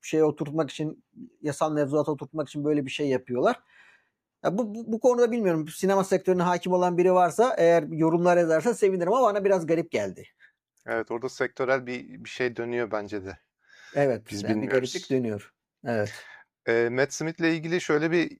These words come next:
Speaker 2: e, dedikodu duydum ben ama duy-, duyunca da böyle, "Öf ya." dedim. Yani yine de paylaşma
Speaker 1: Hı.
Speaker 2: gereği duyuyorum burada da. Ee, Matt Smith'in bu filmdeki rolü Rebels animasyon dizisinde Jason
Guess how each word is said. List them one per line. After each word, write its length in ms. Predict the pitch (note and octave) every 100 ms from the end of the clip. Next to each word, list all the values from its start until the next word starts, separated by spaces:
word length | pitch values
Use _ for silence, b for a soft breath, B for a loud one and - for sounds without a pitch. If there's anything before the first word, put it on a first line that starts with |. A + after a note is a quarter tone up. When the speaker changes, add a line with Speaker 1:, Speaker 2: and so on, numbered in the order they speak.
| _
Speaker 2:
e, 240 | B2 B2 A#2
dedikodu 500 | B2+ C#3+ D3 D#3 C3+
duydum 360 | C3+ A2 A2
ben 180 | B2 D#3 - _
ama 360 | B2 D#3+ D3+ - -
duy-, 320 | C3 C#3+ -
duyunca 280 | D#3+ D#3+ D#3+
da 100 | C#3
böyle, 160 | C3+
"Öf 380 | - G#2 A#2 -
ya." 360 | A2 F#2+ F2 F2+
dedim. 380 | G2+ G2+ F#2 D2+ _ _ _ -
Yani 300 | F#2+ B2 C3+
yine 220 | C3 B2
de 60 | A#2+
paylaşma 520 | - A#2 A#2 G#2 A#2+
Speaker 1:
Hı. 40 |
Speaker 2:
gereği 400 | A2 A2 A#2 A2 A2+ A#2
duyuyorum 480 | A2 A2 G#2+ G#2 B2 _
burada 260 | G2 G#2+ G#2
da. 160 | C#3+ - B B B _ A#2
Ee, 220 | A2+ A2+
Matt 180 | C3+ C#3
Smith'in 580 | D3 C#3 - D3 C3
bu 200 | B2+ D#3+ C#3+
filmdeki 480 | D3 C#3 C3+ C#3+
rolü 380 | C3+ D3+ C#3+ G3+ - _ _
Rebels 360 | A#2 D#3 F3 F3
animasyon 580 | D#3+ E3 D#3+ F3+ E3
dizisinde 680 | C#3+ D3 - E3 E3 E3 - - _ _ C3
Jason 580 | A#2+ C#3+ C#3+ - D#3+ -